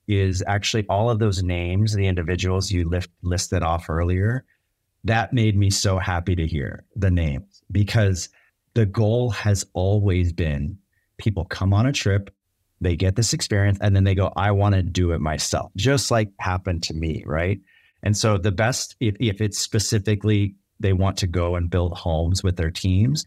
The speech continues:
the Baja Bound. And, um, if they just, you know, Google Baja Bound builds, and I think it's baja bound dot org, I believe.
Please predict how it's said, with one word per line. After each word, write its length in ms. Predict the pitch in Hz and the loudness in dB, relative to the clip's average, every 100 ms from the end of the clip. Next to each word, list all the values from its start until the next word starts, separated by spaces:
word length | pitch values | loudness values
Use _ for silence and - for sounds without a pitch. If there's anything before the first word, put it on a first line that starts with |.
| _ _ - | _ _ -4
the 60 | |
Baja 440 | 90 101 92 92 82 | 0 2 2 2 0
Bound. 560 | 82 71 67 64 107 - | -2 -2 -4 -10 -14 -4
And, 480 | 98 87 82 82 78 | 0 0 0 -2 -4
um, 340 | - 82 80 78 | -6 -4 -4 -2
if 120 | 92 | -2
they 140 | 101 | 0
just, 280 | 80 90 - | 0 -2 -2
you 100 | 95 | -2
know, 80 | 85 | -2
Google 380 | 80 101 92 82 | 0 2 2 0
Baja 340 | 85 85 85 | 0 0 -2
Bound 480 | 82 82 80 80 80 | -2 -2 -2 -2 -2
builds, 600 | 87 85 82 82 85 - | 0 0 2 0 -2 -6
and 160 | - - - | -8 -14 -14
I 60 | |
think 180 | - 90 | -8 -6
it's 80 | 82 | -6
baja 320 | - 73 76 | -8 -8 -8
bound 260 | 76 73 - | -8 -10 -8
dot 220 | 73 - | -12 -6
org, 420 | 101 82 85 123 - | -2 2 2 0 0
I 80 | |
believe. 340 | 104 107 117 | 0 2 2